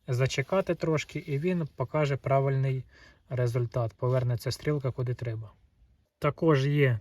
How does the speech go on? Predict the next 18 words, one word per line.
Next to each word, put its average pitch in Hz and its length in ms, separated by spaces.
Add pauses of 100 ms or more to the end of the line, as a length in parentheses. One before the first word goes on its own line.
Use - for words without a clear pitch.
термометр, 165 760
наскільки 139 520
він 139 140
дійсно 135 360
працює, 131 420
не 127 140
знаю, 156 280
мені 139 240
здається, 135 440
він 135 200 (500)
трошки 143 400
таки 135 520
неточно 135 540
буде 127 220
показувати 131 640
температуру 127 720
навколишнього 123 560
середовища. 120 680